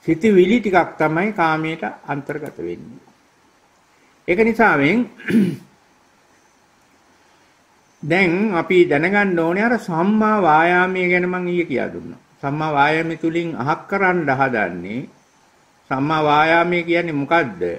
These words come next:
සතර සම්‍යක් ප්‍රධාන වීරිය කිව්වා. සතර සම්‍යක් ප්‍රධාන වීරිය තුල අන්තර්ගතය මොකද්ද?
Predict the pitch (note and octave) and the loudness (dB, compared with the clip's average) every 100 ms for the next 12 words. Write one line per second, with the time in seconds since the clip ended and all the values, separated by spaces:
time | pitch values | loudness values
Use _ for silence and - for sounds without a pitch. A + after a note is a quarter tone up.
0 | - _ - - D3+ D#3 D3+ D3+ D3+ D3 | -12 _ -8 -6 -2 0 0 -2 -8 -6
1 | D3 D3+ D3+ D3+ F3 D#3 G#2+ F2+ E2+ C#2+ | -4 -2 -2 0 0 0 -2 -4 -10 -10
2 | - - _ _ _ _ _ _ _ _ | -14 -20 _ _ _ _ _ _ _ _
3 | _ _ _ - D#3 E3+ F3 F3+ F3+ F3 | _ _ _ -4 -2 2 2 2 0 -2
4 | E3 E3 E3+ D#3+ D3+ D#3+ F3 F3+ F3 F3 | 0 0 0 0 -2 2 4 4 0 2
5 | D#3+ C#3+ D#3 F3+ E3 D#3 D3+ B2+ A2+ G2+ | 2 0 0 -2 -2 -2 -2 -2 -4 -6
6 | F2 | -8